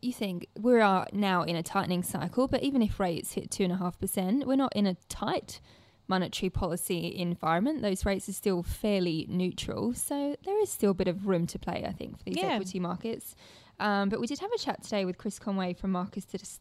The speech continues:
Speaker 1: Today, and he said it's all about going back to basics. So ticking those boxi-, bo-,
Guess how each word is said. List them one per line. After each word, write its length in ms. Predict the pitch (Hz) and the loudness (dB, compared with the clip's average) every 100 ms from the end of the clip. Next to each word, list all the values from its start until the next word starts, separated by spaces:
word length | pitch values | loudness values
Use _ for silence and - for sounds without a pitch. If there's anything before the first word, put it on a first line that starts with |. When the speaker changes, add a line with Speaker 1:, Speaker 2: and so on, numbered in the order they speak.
| _ | _
Speaker 1:
Today, 400 | - 196 180 170 | 0 2 4 4
and 100 | 180 | 2
he 140 | 208 | 2
said 380 | 202 202 196 - - - - - | 2 2 0 -2 -14 -20 -20 -4
it's 120 | 214 | 4
all 80 | 247 | 8
about 200 | 220 143 | 8 8
going 200 | 175 165 | 4 6
back 180 | 165 | 2
to 120 | - - | 0 -6
basics. 540 | - 175 - - - | -4 -4 -4 -6 -6
So 360 | - 190 175 175 - - - | -2 2 2 2 -4 -20 -18
ticking 360 | - 330 330 302 | -2 0 4 4
those 200 | 226 196 | 4 2
boxi-, 460 | 202 - - 196 - - - | 0 -2 -6 -8 -10 -20 -10
bo-, 140 | - | -10